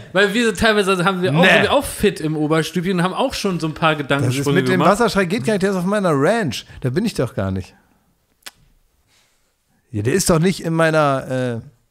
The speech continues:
Speaker 2: äh, ganz ehrlich, wenn ich sage, ich fahr heute nach Idaho, <clears throat> dann könnt ihr mir das nochmal mitgeben.
Speaker 1: <laughs> Okay. Ich glaube, ich werde den nie wiedersehen.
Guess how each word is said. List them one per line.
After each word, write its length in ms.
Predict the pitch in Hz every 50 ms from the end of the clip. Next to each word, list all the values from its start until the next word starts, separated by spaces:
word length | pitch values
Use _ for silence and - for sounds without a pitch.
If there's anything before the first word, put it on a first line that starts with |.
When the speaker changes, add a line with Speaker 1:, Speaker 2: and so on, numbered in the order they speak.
| _ _ _ _ _ _ _ _ _ _ _ _ _ _ _ _ _ _ _ _ _ _ _ _ _ _ _ _ _ _ _ _ _ _ _ _ - 101 110 139 - - -
Speaker 2:
äh, 180 | 113 - -
ganz 220 | 117 143 180 214 214
ehrlich, 240 | 196 160 139 117 123
wenn 180 | 170 226 247
ich 160 | 233 202 -
sage, 540 | - 170 165 175 185 185 185 185 180 170 139 - - _ _ _ _
ich 120 | - 143
fahr 300 | 139 - - 160 180 175
heute 480 | 170 170 170 165 156 160 160 156 156 - 156
nach 160 | 147 127 139
Idaho, 600 | 143 147 160 165 151 117 110 110 113 143 202 - _ _ _ _ _ _ _ _ _ _ _ _ _ _ _ _ _ _ _ - - _ _ -
<clears throat> 480 | - - - - - 107 - - -
dann 180 | - 156 170 175
könnt 160 | 170 170 165
ihr 40 | 156
mir 80 | 151 139
das 120 | 135 123
nochmal 220 | 131 123 120 117
mitgeben. 400 | 113 113 - - - 170 95 87 131
Speaker 1:
<laughs> 60 | 170 - - - _ _ _
Okay. 440 | - 117 110 - - - 107 104 101 104 - - - - - - - - - - - 113 104
Ich 80 | - -
glaube, 220 | - 107 104 107
ich 40 | 110
werde 200 | 110 110 - 113
den 60 | 110 113
nie 140 | 117 110
wiedersehen. 540 | 110 107 - 101 101 95 98 98 98 98 98